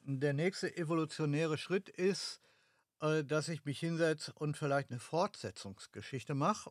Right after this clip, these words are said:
Und zwar so, äh, in der Art wie, ja, keine Ahnung, so in der Art wie ein,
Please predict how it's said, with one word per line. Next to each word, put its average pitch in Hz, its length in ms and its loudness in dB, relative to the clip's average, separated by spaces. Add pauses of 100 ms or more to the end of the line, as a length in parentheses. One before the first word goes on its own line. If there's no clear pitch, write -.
Und 131 200 -4
zwar 135 280 2
so, 123 520 0
äh, 123 300 0
in 127 160 -2
der 123 140 0
Art 131 280 0
wie, 120 200 -6 (500)
ja, 117 400 2
keine 120 240 -6
Ahnung, 120 300 -4 (540)
so 131 400 2
in 147 160 0
der 151 140 4
Art 156 180 2
wie 185 80 2
ein, 131 140 -4